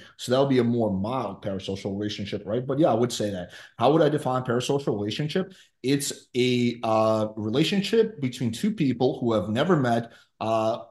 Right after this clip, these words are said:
where basically one person is, uh, imagining a type of relationship that does not exist on the other person's end. So basically,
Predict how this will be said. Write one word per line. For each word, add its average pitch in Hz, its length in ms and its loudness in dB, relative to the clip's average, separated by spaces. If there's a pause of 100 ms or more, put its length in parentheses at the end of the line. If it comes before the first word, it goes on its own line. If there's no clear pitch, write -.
(100)
where 120 380 2
basically 127 540 0
one 120 260 0
person 127 680 0 (160)
is, 113 680 -2
uh, 107 580 0
imagining 120 480 0
a 120 40 -2
type 123 220 -2
of 117 60 -2
relationship 127 540 -2
that 117 100 -2
does 107 180 -4
not 120 220 -2
exist 117 320 -4
on 113 60 -2
the 107 60 0
other 107 180 2
person's 104 400 -4
end. 87 160 -8
So - 120 -10
basically, 123 560 -2